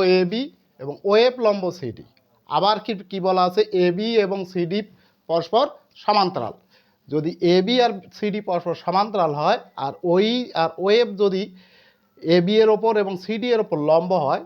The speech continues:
তাহলে ইএফ রেখাটা হবে এবি এবং সিডি এর ওপর লম্ব। তাহলে এখন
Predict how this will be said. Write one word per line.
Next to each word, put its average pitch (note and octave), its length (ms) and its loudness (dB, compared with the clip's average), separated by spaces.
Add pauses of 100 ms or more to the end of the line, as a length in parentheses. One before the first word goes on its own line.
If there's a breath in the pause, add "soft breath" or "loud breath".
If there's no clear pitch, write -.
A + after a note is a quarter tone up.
(120)
তাহলে E3 240 0 (140)
ইএফ A#3+ 220 4 (100)
রেখাটা G3 360 0
হবে E3 140 2 (200)
এবি F#3 180 -2 (100)
এবং F#3+ 120 -4 (100)
সিডি D#3+ 280 0
এর D#3 120 -2
ওপর A3 160 0 (460)
লম্ব। F#3 260 2 (840 soft breath)
তাহলে F3+ 280 4 (640)
এখন A3+ 180 2